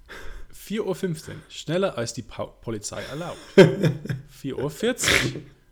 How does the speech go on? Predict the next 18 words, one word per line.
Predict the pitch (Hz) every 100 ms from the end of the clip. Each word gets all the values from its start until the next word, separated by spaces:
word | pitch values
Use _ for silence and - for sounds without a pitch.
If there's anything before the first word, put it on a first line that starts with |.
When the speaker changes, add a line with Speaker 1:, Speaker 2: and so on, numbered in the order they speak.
| _
Speaker 1:
Schneller | - 113 110
als | 113 110
die | 147
Polizei | 139 - 107 113 - 104
erlaubt. | - 151 180 - -
Speaker 2:
<laughs> | 151 - 156 - 127 - - - - _ - - 156 185 190 135 - - - - -
Speaker 1:
Fünf | - 220 269
Uhr | 180 196
zwanzig. | 196 165 170 117 92 - -
Miami | 98 98 123 147
Vice. | 220 110 - - - - - - - -
Sechs | 123 220 233 -
Uhr. | 139 104 92 - - - -
Miami | 101 98 226 151
Vice. | 151 196 - 196 156 - 160 - - - - - - 539 -
Sechs | - 170 -
Uhr | 170 151
fünfundvierzig. | 135 127 110 - 185 - 101 131